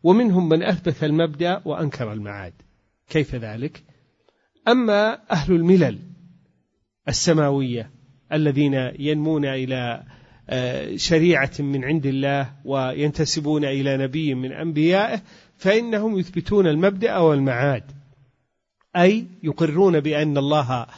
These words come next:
خالقهم، ويقرون بأن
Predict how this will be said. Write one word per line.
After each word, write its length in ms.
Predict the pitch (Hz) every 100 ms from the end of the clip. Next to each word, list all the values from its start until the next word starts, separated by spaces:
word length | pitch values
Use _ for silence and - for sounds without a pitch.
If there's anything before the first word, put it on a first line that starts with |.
| - - _
خالقهم، 880 | - - 165 160 165 160 165 208 240 - _ _ _ _ -
ويقرون 1300 | 151 175 175 - - 160 170 175 180 214 214 214 220 -
بأن 500 | 156 180 185 175 165